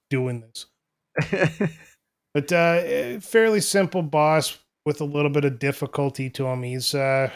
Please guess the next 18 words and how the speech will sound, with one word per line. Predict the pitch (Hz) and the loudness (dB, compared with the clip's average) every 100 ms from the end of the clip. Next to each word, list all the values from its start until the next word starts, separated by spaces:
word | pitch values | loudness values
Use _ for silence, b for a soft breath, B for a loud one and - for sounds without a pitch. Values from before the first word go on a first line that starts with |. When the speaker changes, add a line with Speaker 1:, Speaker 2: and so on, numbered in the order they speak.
| B _ - | B _ -10
Speaker 1:
a | 143 | -6
plant | - 160 160 151 | 0 2 2 0
against | 143 143 139 - | -2 -2 -2 -2
the | |
wall | 131 127 131 135 | -2 0 2 2
there, | 135 | 0
and | 135 | -2
he | 131 | -2
shoots | - 156 143 | 0 -2 0
out | 156 143 - | 0 0 0
these, | 139 131 120 | -4 -2 -4
um, | 127 120 117 101 _ _ _ _ _ _ _ _ 135 | -4 -4 -6 -10 _ _ _ _ _ _ _ _ -8
like, | 127 | -6
blue | 147 147 156 | 0 2 2
orbs | 143 131 135 127 | 0 -2 -2 -2
that | 131 | -4
have | 120 127 | 0 -2
little | 131 127 120 - | 0 -2 -4 -8